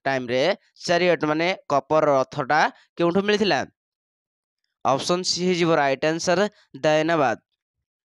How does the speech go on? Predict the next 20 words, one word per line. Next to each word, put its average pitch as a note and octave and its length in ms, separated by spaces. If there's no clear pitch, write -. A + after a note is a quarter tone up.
ନେକ୍ସଟ A2+ 220
କ୍ୱେଶ୍ଚନ D#3 280
ଯିବା। F3+ 240
କାଲିବାଗାନ G#3+ 880
from G3+ 540
the D#3+ 200
Indus E3+ 640
Valley D3 680
is D#3+ 280
famous F#3+ 540
for F3 320
which F#3 480
of D#3+ 260
the B2 600
following? F#3 460
ଯେ A#2+ 180
ଇଣ୍ଡସ୍ D3+ 600
ଭ୍ୟାଲି F#3+ 380
ସିଭିଲାଇଜେସନର D#3 1040
କାଲିବାଗାନଟା E3 1160